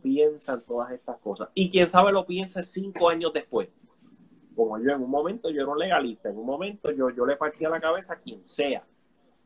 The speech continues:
Y yo he cometido injusticias en mi ministerio que Dios me ha puesto a llamar a esas personas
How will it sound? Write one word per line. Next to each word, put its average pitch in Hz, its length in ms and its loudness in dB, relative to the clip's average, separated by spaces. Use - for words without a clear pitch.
Y 120 240 -2
yo 107 260 4
he 156 80 2
cometido 170 520 0
injusticias 165 800 -2
en 127 100 0
mi 123 80 -4
ministerio 123 760 0
que 107 140 -6
Dios 113 180 -4
me 135 80 -4
ha 135 80 -2
puesto 170 320 2
a 135 60 2
llamar 104 320 -4
a 147 40 0
esas 151 200 -2
personas 160 640 0